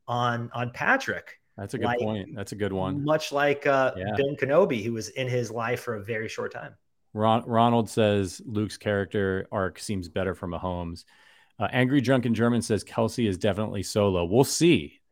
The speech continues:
Speaker 2: Kelce was named by the A I. I didn't, I didn't put the player names in, by the way. It just shows. I just said Chiefs legends. So
Speaker 1: The
Speaker 2: next up
Speaker 1: Kelce one is the, uh, to me, is the best one.
Speaker 2: I think so too. I thought it was dead on. Um, Derek Thomas,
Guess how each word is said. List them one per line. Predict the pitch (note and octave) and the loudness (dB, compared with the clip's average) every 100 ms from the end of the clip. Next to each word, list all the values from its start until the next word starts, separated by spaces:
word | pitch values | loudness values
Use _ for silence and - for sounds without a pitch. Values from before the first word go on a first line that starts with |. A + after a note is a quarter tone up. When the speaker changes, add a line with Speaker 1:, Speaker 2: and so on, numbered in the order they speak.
| _ | _
Speaker 2:
Kelce | - A2+ A2+ C3+ | 4 4 6 4
was | B2 A#2 | 6 6
named | A#2+ B2 A#2 | 4 4 4
by | G2+ G2+ | 2 2
the | G2+ | 0
A | G#2 G2+ | -2 0
I. | G2+ D#2 D2 | 0 -2 -2
I | - | 4
didn't, | E3+ G#3+ F#3 | 6 4 2
I | C3 | 4
didn't | F#3+ F#3 | 4 4
put | F3 | -2
the | - | 0
player | D#3+ D3 | 4 4
names | C3+ B2+ G#2+ | 4 2 2
in, | A#2+ | 2
by | G2 | 2
the | F2+ | 0
way. | F2+ | -2
It | |
just | G2+ A#2 - | -2 -4 -4
shows. | - A2 G#2 F#2 - - - - | 0 2 2 0 -8 -20 -12 -2
I | B2+ | 0
just | C3+ | 2
said | - A#2 | 2 0
Chiefs | - C3+ B2+ - | 0 -2 -2 -2
legends. | F2+ F#2 F#2 A2+ C3+ D#3 - _ _ _ _ _ - | -2 -2 0 -2 -2 -8 -16 _ _ _ _ _ -2
So | - C3 B2 A#2+ - | 6 10 10 6 0
Speaker 1:
The | C#3 | 0
Speaker 2:
next | C#3 C3+ - | 2 4 6
up | E3+ | 6
Speaker 1:
Kelce | F#3+ E3+ | 6 4
one | C#3 C3+ | 2 2
is | A#2+ | 0
the, | - F2+ - | -2 -8 -10
uh, | A#2+ A2 - | -10 -10 -12
to | A#2+ | -10
me, | A#2 G2 | -8 -8
is | E2+ | -10
the | - | -12
best | F2 E2+ - | -12 -12 -12
one. | E2 - _ _ - | -18 -20 _ _ 0
Speaker 2:
I | A2+ | 0
think | A2 G2 | 0 -4
so | G2+ | -4
too. | F2 F#2+ E2+ | -6 -6 -6
I | E2+ | -6
thought | E2+ | -8
it | E2 | -10
was | E2+ | -12
dead | D#2+ E2 | -10 -8
on. | E2 E2 E2 _ _ _ _ | -8 -10 -12 _ _ _ _
Um, | A#2+ G#2+ G#2 G2 F#2+ F#2+ - _ _ _ _ _ | 2 6 6 4 0 -6 -12 _ _ _ _ _
Derek | A#2+ C3+ D#3+ D#3+ | 4 6 6 2
Thomas, | C3 A#2+ A#2 A2+ - - | 0 2 2 0 -6 -16